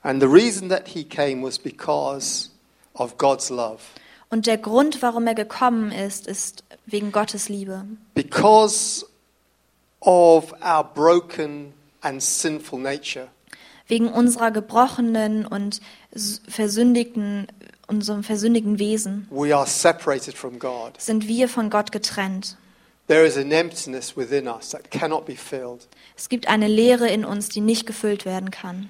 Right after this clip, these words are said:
Speaker 1: It cannot be filled by wealth.
Speaker 2: Es kann nicht durch Reichtum gefüllt werden.
Speaker 1: Cannot be filled by all the things that the world would, would, would want you to be drawn to.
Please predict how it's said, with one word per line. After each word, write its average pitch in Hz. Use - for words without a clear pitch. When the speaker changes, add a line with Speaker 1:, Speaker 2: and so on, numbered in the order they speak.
Speaker 1:
It -
cannot 175
be 151
filled 151
by 131
wealth. 143
Speaker 2:
Es -
kann 233
nicht 226
durch 208
Reichtum 233
gefüllt 220
werden. 208
Speaker 1:
Cannot 156
be 147
filled 147
by 131
all 170
the 165
things 175
that 147
the 123
world 147
would, 131
would, 131
would 127
want 156
you 147
to 139
be 131
drawn 147
to. 131